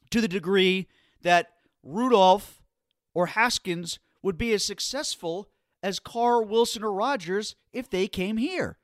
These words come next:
<laughs> And that's just ridiculous. That's asinine. That's not even close to being the case. And it's funny, like,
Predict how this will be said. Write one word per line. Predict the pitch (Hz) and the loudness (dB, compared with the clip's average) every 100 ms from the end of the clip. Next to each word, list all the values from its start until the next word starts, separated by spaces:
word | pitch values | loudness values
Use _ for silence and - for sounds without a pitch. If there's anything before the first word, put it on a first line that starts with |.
| _ _ | _ _
<laughs> | _ - | _ -8
And | - 254 | -6 -4
that's | 262 - | -4 -6
just | - 262 - _ _ _ _ - | -4 -4 -4 _ _ _ _ -6
ridiculous. | 254 392 - 330 160 104 - - | -2 0 0 -2 -2 -2 -6 -4
That's | 226 - - | -6 -8 -10
asinine. | - - 262 180 143 101 - _ _ _ _ _ _ _ - | -8 -6 -6 -6 -8 -10 -20 _ _ _ _ _ _ _ -12
That's | 240 | -6
not | 294 | -2
even | 269 | -4
close | - 254 311 - | -4 -6 -4 -6
to | 226 | -6
being | 196 | -6
the | |
case. | 165 170 156 | -4 -6 -6
And | 226 | -10
it's | - | -12
funny, | 320 359 | -12 -12
like, | 302 214 190 | -6 -6 -6